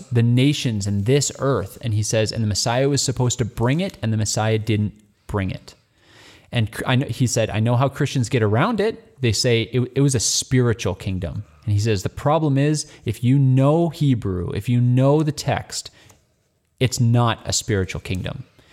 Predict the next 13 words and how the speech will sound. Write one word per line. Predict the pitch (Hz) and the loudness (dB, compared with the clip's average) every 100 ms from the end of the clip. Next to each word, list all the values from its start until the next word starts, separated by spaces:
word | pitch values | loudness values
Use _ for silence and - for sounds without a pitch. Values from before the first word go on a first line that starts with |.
| - - | -14 -2
It | 127 | 0
involves | 120 135 135 127 | 2 4 2 2
spiritual | - 139 131 131 113 - | -2 0 0 0 -2 -2
elements | 135 208 247 165 214 - - - _ _ | -2 0 2 0 -2 -4 -6 -6 _ _
like, | 120 110 104 - - _ _ _ - | -2 0 0 -4 -16 _ _ _ -6
you | 131 | -2
know, | 117 98 101 | 0 0 -2
new | 117 120 | 0 2
birth | 110 135 180 175 | 2 2 2 0
and | 110 | -2
all | 98 | 0
that, | 98 - - - - - | 0 -2 -8 -20 -20 -2
but | 123 117 - - | 0 0 -4 -20